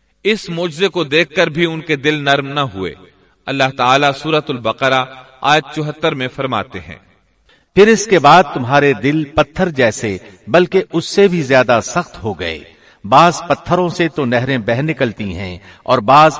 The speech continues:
Speaker 2: پھٹ جاتے ہیں اور ان سے پانی نکل آتا ہے، اور بعض اللہ کے ڈر سے گر پڑتے ہیں، اور تم اللہ کو اپنے اعمال سے غافل نہ جانو۔
Speaker 1: مطلب یہ کہ پتھر نرم ہو جاتے ہیں،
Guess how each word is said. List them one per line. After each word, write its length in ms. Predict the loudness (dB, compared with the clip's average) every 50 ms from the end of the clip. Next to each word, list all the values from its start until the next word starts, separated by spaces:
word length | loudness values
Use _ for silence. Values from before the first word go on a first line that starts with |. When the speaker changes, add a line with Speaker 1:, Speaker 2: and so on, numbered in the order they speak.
| -6 -2
Speaker 2:
پھٹ 240 | 0 0 0 0 0
جاتے 360 | -2 -2 -2 -2 -6 -8 -8
ہیں 260 | -8 -10 -10 -12 -12 -14 -18 -20 -16 _
اور 160 | 0 2 2
ان 120 | 2 2
سے 200 | 0 0 -2 -2
پانی 360 | 0 2 2 2 2 2 2 0
نکل 300 | 0 -2 -2 -2 0 0
آتا 380 | 0 -2 -2 -4 -4 -4 -6
ہے، 180 | -8 -12 -14 -16 -20 -20 -20 _ _ _
اور 160 | 0 0 0
بعض 400 | 2 4 6 8 8 10 8 6 4 0 -6 -12 -8 -4
اللہ 320 | 0 2 4 4 4 2 0 -2 -2
کے 100 | -2 -2
ڈر 260 | 0 0 0 0 0
سے 240 | -2 -4 -4 -4 -4 -2 -2 -2
گر 120 | -2 -2
پڑتے 380 | 0 -2 -2 -2 -2 -6 -8 -8
ہیں، 260 | -8 -10 -12 -12 -14 -16 -20 -20 -8 -2
اور 140 | 0 0
تم 240 | 2 2 0 0 0 -2
اللہ 420 | -4 -2 0 0 2 2 2 0 -2 -2
کو 160 | -2 -2 -2 0
اپنے 300 | -2 -2 -2 -4 -6 -6 -4 -2
اعمال 420 | 0 0 2 2 4 2 2 2
سے 220 | 0 -2 -2 -2 -2
غافل 520 | 2 2 2 2 2 0 -2 -2 -2 -2
نہ 60 | -2
جانو۔ 380 | 0 2 2 2 2 0 -4 -10 -14 -16 -20 -20 -20 _ _ _ _ -4
Speaker 1:
مطلب 400 | -4 -4 -2 2 2 2 2 2
یہ 160 | 0 0 0
کہ 140 | 0 -4 -6
پتھر 440 | -4 -6 -6 -6 -6 -6 -4 -2
نرم 300 | 0 0 0 0 0 -4
ہو 140 | -4 -4 -2
جاتے 360 | 0 2 0 0 -2 -6 -12
ہیں، 140 | -12 -12 -16